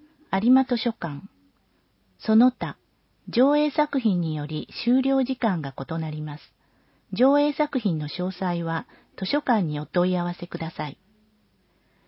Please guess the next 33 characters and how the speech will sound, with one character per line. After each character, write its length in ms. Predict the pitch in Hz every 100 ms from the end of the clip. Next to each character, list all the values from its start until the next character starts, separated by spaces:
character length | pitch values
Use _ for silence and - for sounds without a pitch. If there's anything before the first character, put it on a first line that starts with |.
| _ _ _ _ _ _ _
巡 240 | - 262 302
回 320 | - 262 254
お 60 | 220
話 440 | 240 254 254 254
広 280 | 240 208 170
場。 160 | 139 - _ _ _ _ _ _ _ _ _ _ -
日 280 | 269 233
時、 240 | 196 147 - _ _ _ _ -
二 160 | 294
十 200 | 277 220
五 140 | 185 208
日 380 | 190 - 147 147
月 340 | 151 - 190
曜、 320 | 185 160 139 _ _ _ _
十 200 | 214 302
時 120 | 254
三 260 | 190 190 208
十 140 | 220
分 300 | - - 160
か 100 | 151
ら 160 | 139 135
十 240 | - 175
一 280 | 202 190 180
時。 220 | 165 151 - _ _ _ _ _ _ _ _ _
会 280 | 208 214 226
場、 340 | 202 190 185 - _ _ _
中 260 | 196 - 285
新 260 | - 285
田 220 | 185 151
小 140 | - 156
見 140 | 156
線。 340 | - 151 135 - _ _ _ _ _ _ _
対 240 | - 208